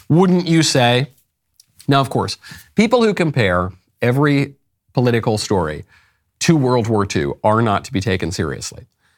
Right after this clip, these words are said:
because those sort of people don't know anything about history. Their only historical frame of reference is World War Two.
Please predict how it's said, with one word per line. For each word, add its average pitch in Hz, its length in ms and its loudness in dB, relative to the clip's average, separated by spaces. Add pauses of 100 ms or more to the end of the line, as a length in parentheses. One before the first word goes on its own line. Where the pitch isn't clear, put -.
(760)
because 107 380 0
those 98 180 0
sort 147 140 2
of 160 100 -2
people 113 320 -2 (340)
don't 104 220 0
know 113 120 0
anything 120 400 0
about 165 180 2
history. 107 500 -2
Their 151 320 -4
only 107 300 0
historical 113 460 0
frame 101 200 -2
of 90 80 -2
reference 92 360 -4
is 180 200 0
World 143 220 2
War 98 160 0
Two. 87 320 -4